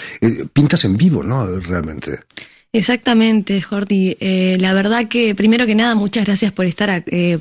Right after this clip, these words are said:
Speaker 2: nada, por el espacio. Yo lo que hago con la música es sentirla. Siempre digo que parece que es una especie de sinestesia, pero no lo quiero llamar así.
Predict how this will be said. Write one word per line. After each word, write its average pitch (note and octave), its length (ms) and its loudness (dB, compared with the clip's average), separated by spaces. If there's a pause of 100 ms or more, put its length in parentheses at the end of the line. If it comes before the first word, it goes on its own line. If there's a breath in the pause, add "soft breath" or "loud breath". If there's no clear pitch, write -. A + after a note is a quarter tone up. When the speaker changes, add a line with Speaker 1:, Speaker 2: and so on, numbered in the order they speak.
Speaker 2:
nada, F#3 280 2
por E3 160 0
el E3+ 80 4
espacio. A#3 640 -2 (440 loud breath)
Yo - 180 4
lo B3 100 2
que A3 80 4
hago A3 100 2
con G3+ 80 0
la G3 100 2
música G#3+ 360 0
es G#3+ 80 -2
sentirla. F#3+ 640 0 (360 loud breath)
Siempre C4+ 280 2
digo C4+ 160 2
que A3+ 120 -2
parece A3 260 -2
que A#3+ 80 -2
es A3+ 80 0
una A#3+ 80 2
especie A3 300 0
de G#3+ 40 2
sinestesia, G3+ 680 0
pero G3 140 0
no A3 80 4
lo A3+ 100 2
quiero G3+ 160 -2
llamar F#3+ 300 0
así. F#3+ 380 0